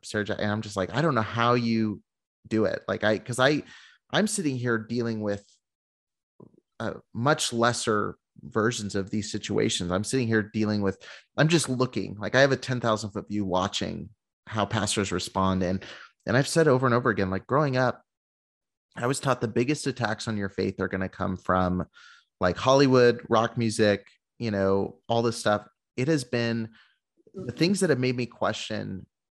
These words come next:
everything have been watching pastors respond to victims of abuse.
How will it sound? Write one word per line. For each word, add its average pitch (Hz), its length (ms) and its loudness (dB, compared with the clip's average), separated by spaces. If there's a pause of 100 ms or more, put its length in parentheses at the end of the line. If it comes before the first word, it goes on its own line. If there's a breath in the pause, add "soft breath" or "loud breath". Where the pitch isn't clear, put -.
(480)
everything 104 640 2
have 101 300 0
been 104 320 2
watching 110 420 -2
pastors 92 880 -4
respond 92 800 0 (160)
to 95 460 0
victims 92 380 -2
of 87 120 -4
abuse. - 460 -4